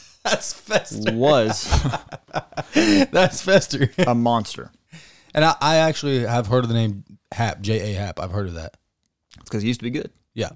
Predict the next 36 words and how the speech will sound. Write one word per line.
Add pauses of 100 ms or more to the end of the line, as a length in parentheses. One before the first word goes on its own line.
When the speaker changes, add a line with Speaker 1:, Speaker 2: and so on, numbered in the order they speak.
Speaker 2:
Now
he's
thirty-eight. (960)
John
Lester,
thirty-seven. (420)
Speaker 1:
Fester? (400)
Speaker 2:
John
Les-,
John, (360)
John
Uncle
Fester (300)
Speaker 1:
<laughs>
Speaker 2:
is,
uh, (240)
I
used
to
give
him
so
much
shit. (100)
It
was
so
fun. (500)
He's
with
the
Cubs (880)
to
root
against
him